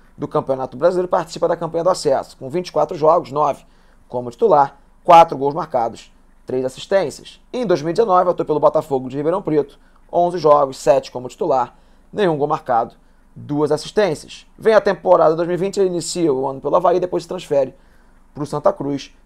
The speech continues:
Vinte e um jogos, quatorze como titular, um gol marcado,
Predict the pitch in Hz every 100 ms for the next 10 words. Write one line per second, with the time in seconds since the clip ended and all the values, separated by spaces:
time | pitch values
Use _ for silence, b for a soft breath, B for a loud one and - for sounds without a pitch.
0 | - 196 208 - 190 151 143 139 - 143
1 | - 143 143 - 131 - 165 131 127 b
2 | b b - 240 165 156 160 120 233